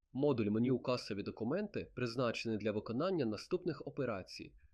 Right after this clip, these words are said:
службове внесення грошей в касу, службова видача з каси, реєстрація грошових залишків. Модуль меню звіти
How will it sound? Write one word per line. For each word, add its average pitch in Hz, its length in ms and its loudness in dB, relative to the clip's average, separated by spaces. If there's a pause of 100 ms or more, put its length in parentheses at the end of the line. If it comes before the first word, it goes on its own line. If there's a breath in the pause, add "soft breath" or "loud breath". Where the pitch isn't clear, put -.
(240)
службове 143 500 0
внесення 131 500 0
грошей 123 300 -4
в - 100 -12
касу, 110 480 -6 (300 soft breath)
службова 139 480 2
видача 127 420 2
з - 100 -10
каси, 113 420 -6 (160)
реєстрація 160 600 -2
грошових 113 560 -4
залишків. 98 600 -4 (600)
Модуль 190 360 4
меню 143 280 8
звіти 110 480 0